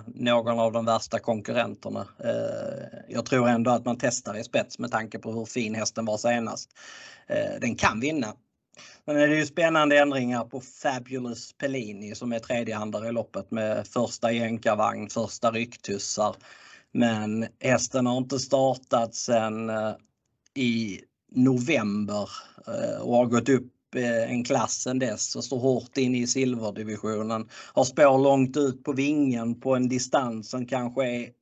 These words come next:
i kortaste laget. Så att, nja, den har jag ingen jättekänsla för.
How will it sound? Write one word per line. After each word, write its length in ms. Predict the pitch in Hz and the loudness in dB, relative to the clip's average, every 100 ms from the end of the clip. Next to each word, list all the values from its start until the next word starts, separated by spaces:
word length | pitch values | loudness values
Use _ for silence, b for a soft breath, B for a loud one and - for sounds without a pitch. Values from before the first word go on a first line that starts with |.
| _ | _
i 100 | 139 | -12
kortaste 580 | 123 131 135 120 - 143 | -2 -4 0 -2 0 0
laget. 500 | 151 123 - 107 110 | 2 0 -4 -10 -12
Så 140 | - - | -4 -6
att, 100 | 123 - B B B B B B _ _ _ | -6 -18 B B B B B B _ _ _
nja, 460 | 156 160 156 156 143 135 | -4 4 6 6 4 -2
den 140 | 156 | 0
har 120 | 151 | 2
jag 160 | 156 156 | 2 0
ingen 300 | 175 160 147 | -4 -2 0
jättekänsla 720 | 160 - 151 127 110 104 - | -2 -4 -6 -6 -8 -8 -10
för. 220 | - 110 | -8 -10